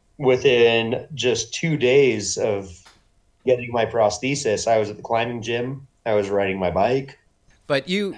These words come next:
Speaker 2: y-, you've been, I assume you've been a climber for a while.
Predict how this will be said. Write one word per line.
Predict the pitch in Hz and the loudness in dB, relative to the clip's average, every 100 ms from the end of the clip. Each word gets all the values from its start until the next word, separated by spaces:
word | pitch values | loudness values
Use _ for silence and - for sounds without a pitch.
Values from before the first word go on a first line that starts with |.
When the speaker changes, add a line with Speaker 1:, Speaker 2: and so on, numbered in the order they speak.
| - _ _ | -16 _ _
Speaker 2:
y-, | - - - - | -18 -18 -20 -14
you've | 180 185 | -10 -4
been, | 214 185 | -2 -2
I | 151 160 | -2 -2
assume | 156 - 180 | -2 -6 -6
you've | 131 | -6
been | 123 | -8
a | 110 | -8
climber | - 131 107 90 | -6 -6 -6 -12
for | 110 | -12
a | 95 | -10
while. | 90 90 107 | -10 -12 -18